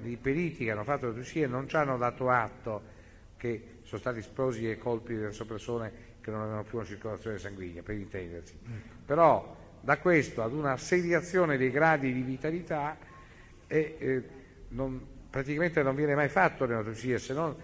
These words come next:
Speaker 1: dovrebbe venire fatto in funzione di un'ipotesi di, di una preipotesi di serialità degli omicidi.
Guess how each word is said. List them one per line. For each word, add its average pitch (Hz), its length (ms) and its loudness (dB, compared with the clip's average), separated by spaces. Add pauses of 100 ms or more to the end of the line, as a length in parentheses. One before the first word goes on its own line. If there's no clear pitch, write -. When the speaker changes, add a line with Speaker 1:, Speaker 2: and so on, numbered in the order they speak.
(200)
Speaker 1:
dovrebbe 143 600 0
venire 151 180 2
fatto 160 380 4
in 165 100 2
funzione 160 680 0 (2000)
di 131 120 -6
un'ipotesi 170 720 6
di, 143 180 -2 (420)
di 131 80 -6
una 165 180 4
preipotesi 202 840 6
di 147 120 -2
serialità 147 600 2
degli 147 180 2
omicidi. 139 640 -4